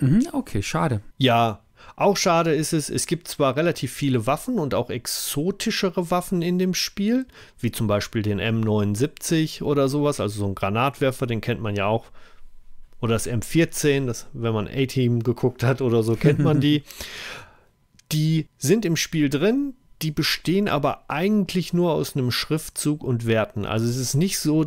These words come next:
Speaker 2: wie man das vielleicht von Doom gewöhnt ist, dass man in der Mitte so ein, oder heutzutage auch gewöhnt ist, dass man so in der Mitte irgendwie am unteren Bildschirm eine Waffe hat, sondern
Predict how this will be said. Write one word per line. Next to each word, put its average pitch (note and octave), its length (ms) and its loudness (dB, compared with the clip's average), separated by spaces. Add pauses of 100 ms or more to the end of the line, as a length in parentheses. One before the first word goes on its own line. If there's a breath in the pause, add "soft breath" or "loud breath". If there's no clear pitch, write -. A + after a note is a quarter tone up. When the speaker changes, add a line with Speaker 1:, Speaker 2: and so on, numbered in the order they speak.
(120)
Speaker 2:
wie C#3+ 120 0
man C#3 160 2
das A#2+ 160 0
vielleicht A#2 280 -2
von A2+ 200 -2
Doom C#3+ 240 2
gewöhnt D3 480 0
ist, C#3+ 160 -6
dass B2 160 -2
man A#2 120 0
in G#2+ 80 0
der G#2+ 100 2
Mitte C3 260 2
so A2+ 160 2
ein, G#2 320 0
oder G2 280 -2
heutzutage B2 580 2
auch C3+ 180 2
gewöhnt C#3+ 320 0
ist, C#3 140 -6
dass A#2+ 160 -4
man A2 80 0
so A2 140 0
in A#2 180 0
der G#2 100 4
Mitte C3+ 240 2
irgendwie A#2+ 560 0 (800 loud breath)
am C3+ 140 0
unteren B2+ 600 2
Bildschirm A#2+ 800 2 (960 loud breath)
eine G#2+ 140 0
Waffe D#3 300 2
hat, F#3 180 -2
sondern A#2+ 720 2